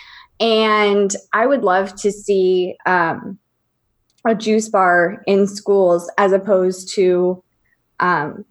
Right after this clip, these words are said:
like, chocolate milk or cow's milk or something like that. Um, I won't let my ki-, I will not let my kid eat at school.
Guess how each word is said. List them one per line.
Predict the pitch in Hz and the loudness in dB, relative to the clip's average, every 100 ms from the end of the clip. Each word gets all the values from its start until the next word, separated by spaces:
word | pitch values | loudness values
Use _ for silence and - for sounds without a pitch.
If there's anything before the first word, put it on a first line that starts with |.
| - | -4
like, | 190 190 | -2 -2
chocolate | 214 196 202 160 | -2 0 0 0
milk | 196 185 185 | 0 0 0
or | 175 | -4
cow's | 185 202 170 185 | -2 0 0 -2
milk | 185 165 170 | -4 -2 -2
or | 180 | -4
something | 185 196 190 175 | -6 -6 -6 -6
like | 165 - | -8 -2
that. | 170 202 277 - _ _ _ _ - | 0 0 -4 -10 _ _ _ _ -2
Um, | 196 180 - - | 0 -2 -4 -2
I | 247 | 0
won't | 320 320 | 0 0
let | 226 233 | -2 -2
my | 208 202 | -4 -8
ki-, | 196 - | -8 -6
I | 202 | -4
will | 202 | 0
not | 202 190 202 | 0 0 -2
let | 208 180 | -4 -6
my | 190 | -6
kid | 196 180 170 - | -4 -4 -4 -4
eat | 180 | -2
at | 165 - | -2 -2
school. | - - 156 92 | -8 -2 -2 -2